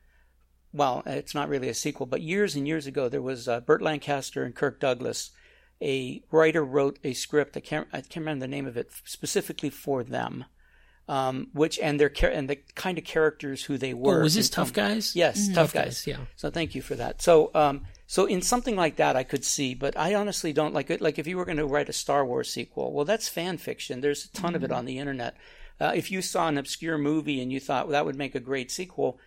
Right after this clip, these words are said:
Speaker 1: th-, it might, but nobody would have seen that movie. Um, the, the caveat in this is if you go to a,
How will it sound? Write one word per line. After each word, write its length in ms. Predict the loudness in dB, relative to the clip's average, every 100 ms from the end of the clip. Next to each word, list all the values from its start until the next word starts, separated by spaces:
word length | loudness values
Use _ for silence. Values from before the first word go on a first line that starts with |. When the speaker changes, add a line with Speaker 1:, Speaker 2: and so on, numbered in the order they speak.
| _ _ _
Speaker 1:
th-, 120 | 0
it 120 | 0
might, 320 | 0 0 -2 -2
but 120 | 0
nobody 280 | 0 0 -2
would 180 | -4
have 220 | 0 -2 -2
seen 280 | -4 -4
that 180 | -4 -4
movie. 480 | -4 -4 -6 -10 -12 _
Um, 240 | 0 0 -4 _
the, 220 | 0 0 _ -2
the 80 |
caveat 580 | -2 0 -2 0 0 0
in 160 | -2 -2
this 240 | -2 -2
is 140 | -4 -4
if 100 | -4
you 80 |
go 160 | -4 2
to 160 | 6
a, 100 | 6